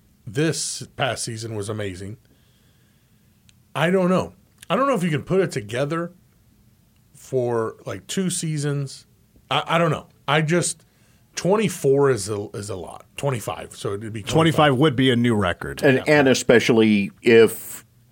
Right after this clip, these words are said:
Speaker 3: there continues to be such an emphasis on the running
Speaker 1: Running
Speaker 3: attack.
Speaker 1: game.
Speaker 3: Mm-hmm.
Speaker 1: I, I know that it's possible. Like you said, the two thousand three season, I mean,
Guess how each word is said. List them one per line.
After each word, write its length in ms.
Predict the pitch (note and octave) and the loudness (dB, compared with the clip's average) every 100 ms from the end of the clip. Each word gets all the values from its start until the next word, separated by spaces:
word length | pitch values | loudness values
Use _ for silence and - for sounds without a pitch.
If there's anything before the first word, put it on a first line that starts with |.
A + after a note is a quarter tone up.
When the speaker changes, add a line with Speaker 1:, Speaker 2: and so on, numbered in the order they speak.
| _ _ - _ - | _ _ -20 _ 2
Speaker 3:
there 120 | A2 | 4
continues 520 | B2+ G#2+ B2+ B2 G#2+ | 4 2 4 4 2
to 80 | G#2+ | 2
be 140 | G#2 G2+ | 2 2
such 320 | - G#2 G#2+ | 4 4 4
an 100 | G2 | 4
emphasis 560 | A2 A2+ G#2 - F#2+ | 2 2 0 0 2
on 140 | G2 F#2+ | 2 2
the 80 | E2 | 4
running 320 | F#2 F#2 F2+ | 4 4 4
Speaker 1:
Running 100 | D#2+ | 4
Speaker 3:
attack. 280 | F#2+ D2+ - - _ - | 4 2 0 -14 _ -4
Speaker 1:
game. 180 | F#2+ F#2+ | -2 2
Speaker 3:
Mm-hmm. 220 | A2 G#2+ _ _ _ - - | 0 -2 _ _ _ -20 -12
Speaker 1:
I, 160 | A#2+ - | -10 -4
I 80 | D3+ | 0
know 200 | E3 F#3 | 2 2
that 160 | D3+ | 0
it's 140 | C3 - | -2 -6
possible. 760 | - A#2 C#3 D#3 A2 A2 A#2+ | -8 -4 -4 -4 -6 -6 -4
Like 180 | A#2 A#2+ | -4 -4
you 120 | C3 | -6
said, 180 | D3 B2+ | -4 -4
the 80 | A#2+ | -4
two 140 | D#3 | -6
thousand 320 | C#3+ B2 A2+ | -2 -2 -4
three 320 | G#2 A#2 C3+ C3+ | -8 -6 -6 -6
season, 420 | - A2 G#2+ G#2+ | -8 -8 -8 -8
I 80 | G#2 | -8
mean, 300 | G2+ F#2+ | -10 -12